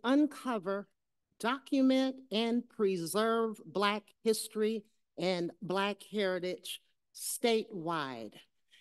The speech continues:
And that preservation work extends to not only things that have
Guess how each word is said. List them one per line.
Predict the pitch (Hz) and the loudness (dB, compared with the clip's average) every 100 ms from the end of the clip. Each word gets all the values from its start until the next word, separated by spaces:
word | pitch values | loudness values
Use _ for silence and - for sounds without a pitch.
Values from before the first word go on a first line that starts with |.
| _ - | _ -2
And | 180 185 | 2 6
that | 233 285 311 - _ | 8 8 6 0 _
preservation | 247 233 220 220 233 240 247 226 | 0 0 0 0 0 2 2 2
work | 202 175 165 - | 4 2 0 -4
extends | 208 - - - 226 208 196 196 - - _ _ _ | -6 -6 -4 2 4 4 2 -4 -8 -20 _ _ _
to | - 226 196 | -4 -2 0
not | 190 285 349 - | 4 4 2 4
only | 311 302 277 269 | 6 8 6 2
things | 277 294 277 262 | 2 6 6 4
that | 240 | 0
have | 233 240 | 0 -4